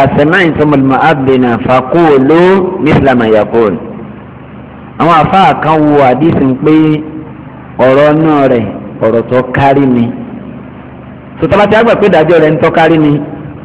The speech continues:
Tẹ́ntì ń sì kọ́ bá ti ń ṣe Allahu akbar, Allahu akbar, wọ́n náà ṣe. Ashhadu an la ilaha illallah, ìyẹn náà ṣe. Tó bá débi qad qamati salatu. Hadith da'if kan bẹ tí a sọ pé ìyẹn ó sọ, "Aqama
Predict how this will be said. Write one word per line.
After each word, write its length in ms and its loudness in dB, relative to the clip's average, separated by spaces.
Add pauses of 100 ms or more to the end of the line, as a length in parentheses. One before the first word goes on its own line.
(100)
Tẹ́ntì 300 0
ń 60 2
sì 120 2
kọ́ 160 2
bá 160 2
ti 140 0
ń 120 2
ṣe 200 2 (280)
Allahu 360 2
akbar, 220 0
Allahu 260 2
akbar, 360 0 (500)
wọ́n 200 2
náà 180 4
ṣe. 200 2 (540)
Ashhadu 280 0
an 80 2
la 100 4
ilaha 240 4
illallah, 380 2 (180)
ìyẹn 220 0
náà 180 4
ṣe. 200 2 (840)
Tó 120 -2
bá 140 4 (120)
débi 360 2 (100)
qad 200 2 (100)
qamati 540 2 (120)
salatu. 720 2 (840)
Hadith 460 0
da'if 520 2
kan 220 0
bẹ 120 2
tí 100 0
a 40 2
sọ 140 2
pé 140 0
ìyẹn 200 2
ó 180 4
sọ, 220 2 (720)
"Aqama 680 2